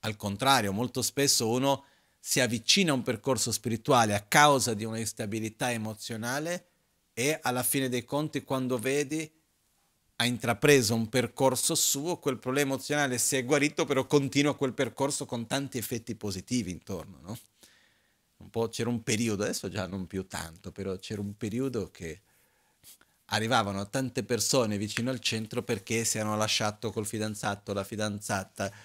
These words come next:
eccetera, eccetera, no? C'era stato un periodo particolare di quello.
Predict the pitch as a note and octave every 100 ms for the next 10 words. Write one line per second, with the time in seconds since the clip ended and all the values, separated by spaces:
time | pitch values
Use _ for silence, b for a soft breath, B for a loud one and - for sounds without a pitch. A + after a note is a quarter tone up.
0 | B G#2+ G#2 - G#2 - G2+ G2+ A2+ F#2+
1 | - G2 B2+ A2+ D#3+ C#3 - D3+ D#3 D3+
2 | D#3 C3+ B2+ A2 - A2+ - A#2 - A2+
3 | A2 G#2 G#2 - G#2 F#2 G#2